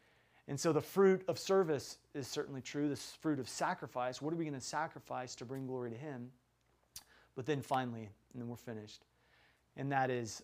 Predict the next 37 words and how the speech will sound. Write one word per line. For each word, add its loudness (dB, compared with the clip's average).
the -6
fruit -4
of -6
surrender. -8
Now, 6
it's 4
interesting 6
that 10
it 4
gives 10
us 8
this, 6
this 2
third 10
example 0
in -4
one 0
verse, -6
and 2
it's -2
the 0
example 0
of -2
Rahab. 0
Now, 12
I 12
haven't 12
studied 12
Rahab 12
a 12
lot. 12
I 12
studied 8
her 4
in 2
college, 8
but, 6